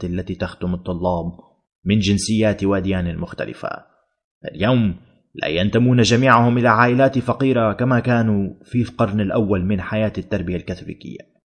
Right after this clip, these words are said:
ولكننا سنستمر في استقبال وضمان أن تكون مدارسنا متاحة أيضًا للسكان الأصليين ولسكان جزر مضيق توريس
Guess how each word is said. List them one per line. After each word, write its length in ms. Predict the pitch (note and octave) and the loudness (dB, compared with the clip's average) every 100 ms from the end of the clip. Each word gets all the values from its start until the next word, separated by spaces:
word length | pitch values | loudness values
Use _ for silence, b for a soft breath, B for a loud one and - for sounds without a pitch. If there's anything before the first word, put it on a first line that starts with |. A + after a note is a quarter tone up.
| _ | _
ولكننا 480 | - F2 F2 A#2 A2+ | -6 -4 -2 -2 -2
سنستمر 640 | G#2 A#2 G#2 C3 C3 B2 | 0 0 0 2 2 2
في 100 | A#2+ | 0
استقبال 580 | A#2+ - B2 A#2+ C3 B2 | -2 -4 -4 2 4 4
وضمان 600 | A2+ A2+ B2+ C3+ A#2+ G#2 | 2 4 4 4 2 -2
أن 240 | - B2 B2+ | -2 -2 0
تكون 360 | B2+ C#3+ C3+ | 0 0 0
مدارسنا 540 | C3 B2 B2+ B2 A#2+ A#2 | 2 2 0 0 0 0
متاحة 520 | A2 F#2+ E2 - A1+ | 0 -2 -4 -6 -6
أيضًا 380 | E2+ - - - | -8 -10 -14 -16
للسكان 480 | - - F2 F#2+ G2 | -14 -14 -6 -4 -2
الأصليين 640 | G#2 A2 - A2+ B2+ B2+ | -2 -4 -2 -2 0 2
ولسكان 640 | A#2 B2 - B2+ C#3+ C3+ A#2 | 2 0 -4 -4 -2 0 0
جزر 340 | C3 A#2+ A2 | 0 0 0
مضيق 460 | A2 G#2+ G#2+ G#2+ G#2 | 0 -2 -4 -4 -4
توريس 380 | F2 - D#2 | -6 -6 -10